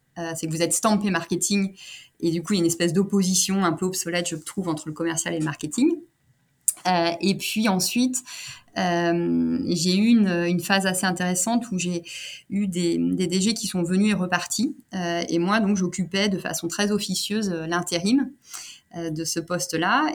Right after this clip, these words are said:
Et puis, au bout d'un moment, j'ai eu, je sais pas si c'est la lucidité, euh, de me dire, « Je vais être plus assertive et je vais expliquer à mon manager que je peux être juste numéro deux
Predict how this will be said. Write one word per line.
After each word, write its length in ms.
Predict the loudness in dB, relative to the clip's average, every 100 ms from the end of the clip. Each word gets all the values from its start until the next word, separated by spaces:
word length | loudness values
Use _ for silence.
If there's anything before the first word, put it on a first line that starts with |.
| -2
Et 140 | -4
puis, 180 | -4 -4
au 80 | -2
bout 100 | 0
d'un 160 | 0
moment, 520 | 2 2 2 0 0 -2
j'ai 300 | -6 -2 -2
eu, 320 | 0 0 0 -4 -12 -16 -16 -20 -20 -20 -20 _ _ _ -2
je 80 | 2
sais 120 | 4
pas 100 | 6
si 120 | 6
c'est 140 | 6
la 120 | 6 6
lucidité, 1000 | 6 6 6 2 2 4 4 4 2 0
euh, 220 | 2 2
de 120 | 2
me 140 | 2 2
dire, « 380 | 2 4 4 2
Je 60 |
vais 60 | 0
être 200 | 0 -8 0
plus 180 | 2
assertive 560 | 4 4 2 2 2 2 2
et 100 | 0
je 100 | 0
vais 320 | 0 0 -2 -10 _ _ _ _ -6
expliquer 580 | -4 -2 -2 0 0 2
à 120 | 0
mon 220 | 0 0
manager 880 | 0 0 2 2 2 2 0 -2 -8
que 420 | -10 -6 -4 -4
je 120 | -4 -6
peux 160 | 0
être 120 | 0
juste 300 | 2 0 2
numéro 340 | 2 2 0 0
deux 320 | 0 2